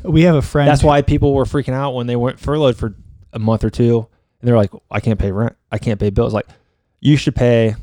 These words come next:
Speaker 2: We talked about this before, where people would pay their car payment or their house payment. So you got people who won't pay rent or can't pay rent because of covid,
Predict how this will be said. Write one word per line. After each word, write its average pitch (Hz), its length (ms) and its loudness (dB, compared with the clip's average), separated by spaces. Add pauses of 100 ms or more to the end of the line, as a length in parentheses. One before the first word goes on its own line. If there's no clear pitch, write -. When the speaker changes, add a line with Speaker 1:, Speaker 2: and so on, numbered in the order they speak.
(100)
Speaker 2:
We 131 140 0
talked 117 200 0
about 101 140 0
this 101 140 -4
before, 104 340 -4
where 98 100 -6
people 113 240 -4
would 104 120 -2
pay 110 120 -2
their 98 80 0
car 101 220 0
payment 92 200 -2
or 92 100 -2
their 92 80 -2
house 90 240 -8
payment. - 260 -12 (560)
So 110 300 2
you 110 120 2
got 120 120 4
people 117 220 2
who 104 180 0 (240)
won't 113 220 -2
pay 107 140 2
rent 107 320 0
or 95 80 -14
can't 110 260 -4
pay 104 160 -2
rent 98 340 -2 (420)
because 110 260 -2
of 104 60 -6
covid, 120 500 2